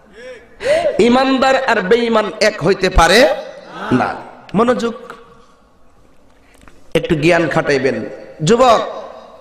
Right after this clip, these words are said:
মাতবরি করিস নে। এবিএম মহিউদ্দিন চট্টগ্রামের,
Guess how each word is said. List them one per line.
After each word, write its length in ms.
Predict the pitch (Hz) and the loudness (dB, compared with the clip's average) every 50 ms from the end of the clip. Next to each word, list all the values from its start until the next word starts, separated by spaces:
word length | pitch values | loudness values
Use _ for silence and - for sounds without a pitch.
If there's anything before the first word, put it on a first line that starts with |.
| - - - _ - _ _ _ _ _ _ - 127 | -20 -20 -20 _ -20 _ _ _ _ _ _ -4 0
মাতবরি 420 | 139 160 160 160 156 165 180 175 | 0 0 0 0 -4 -4 -4 -2
করিস 360 | 165 165 156 147 143 - - - | -2 -2 -2 -2 -2 -4 -4 -4
নে। 200 | 139 131 95 - - - - - - - - - - - - - - - - - - - - - - - - - - - - - - - - - - - | -2 -2 -2 -4 -8 -10 -14 -16 -16 -18 -20 -20 -20 -20 -20 -20 -20 -20 -20 -20 -20 -20 -20 -20 -20 -20 -20 -20 -20 -20 -20 -18 -18 -18 -16 -12 -6 0
এবিএম 480 | - 190 202 175 202 214 226 226 226 220 | 0 2 2 2 4 4 4 4 4 2
মহিউদ্দিন 960 | 214 202 180 214 214 202 196 160 139 160 185 170 156 139 - - - - - - - - - - | 2 4 4 4 4 2 2 0 0 -2 -2 0 -2 -2 -6 -10 -16 -20 -20 -20 -20 -20 -12 -4
চট্টগ্রামের, 600 | - 190 185 190 - 196 165 170 160 139 123 110 | -4 -4 -2 -2 -2 0 0 0 0 0 -2 -6